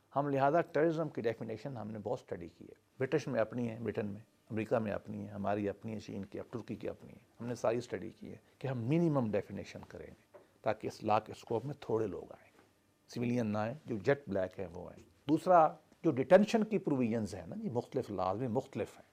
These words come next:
آپ کو پتہ ہے نائن الیون کے بعد Patriotic ایکٹ ہے امریکہ میں، اس کا اور ہے،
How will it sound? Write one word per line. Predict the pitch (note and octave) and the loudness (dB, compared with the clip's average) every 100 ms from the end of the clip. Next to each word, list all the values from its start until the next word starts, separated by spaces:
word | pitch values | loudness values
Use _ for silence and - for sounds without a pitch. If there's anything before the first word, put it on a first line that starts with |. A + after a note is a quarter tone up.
| _ _ _ _ - | _ _ _ _ -2
آپ | C#3 - | 0 0
کو | D3+ | -2
پتہ | F3+ | 0
ہے | |
نائن | D3 D#3 D#3 | 2 0 2
الیون | D3 D3+ | 0 0
کے | C#3+ C#3 | -2 2
بعد | C#3 C#3 - | 2 2 -2
Patriotic | A2+ C3+ B2+ C#3+ | 0 0 0 -4
ایکٹ | A#2+ - C3 | -6 -4 -4
ہے | |
امریکہ | B2 A#2 A#2 A#2 | -4 -6 -6 -8
میں، | B2 - - | -8 -10 -12
اس | - | -4
کا | C#3 | 0
اور | G#2 A2 A2+ | 2 0 -2
ہے، | A#2 | -8